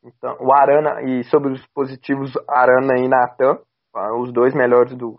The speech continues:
do Atlético pra mim. O Arana muito bem, ele, ele é muito diferenciado pra mim. É um, talvez um me-, um dos melhores na, na posição do país, né? Acho que dá pra gente falar isso. O Natan,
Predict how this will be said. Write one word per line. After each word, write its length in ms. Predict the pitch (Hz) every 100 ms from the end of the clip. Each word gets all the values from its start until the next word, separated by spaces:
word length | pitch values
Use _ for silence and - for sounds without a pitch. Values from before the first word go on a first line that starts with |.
| _
do 120 | 117
Atlético 480 | 117 120 123 - 131
pra 160 | 123 120
mim. 160 | 120 147
O 40 |
Arana 340 | 131 127 139 135 _ _
muito 500 | 131 131 170 196 -
bem, 280 | 120 123 131 120
ele, 300 | 120 123 135
ele 240 | 139 135 139
é 60 |
muito 340 | 135 143 180 -
diferenciado 720 | - 127 123 - 120 120 120
pra 160 | 120
mim. 180 | 113 120 120 _ _ _ -
É 60 | 117
um, 540 | 123 117 104 107 127 _
talvez 320 | - 120 127 135
um 60 |
me-, 200 | 139 123
um 220 | 135 131
dos 120 | 131 139
melhores 400 | 135 135 170 170 _ _ _ _
na, 200 | - 214 208 _ _
na 140 | 135
posição 400 | 131 143 135 156
do 80 | 160
país, 360 | 170 - 156 143
né? 300 | 135 123 120
Acho 180 | 113 -
que 60 |
dá 80 | 127
pra 120 | 135
gente 160 | 131 -
falar 280 | 139 131 120
isso. 140 | -
O 40 |
Natan, 440 | 139 135 - 143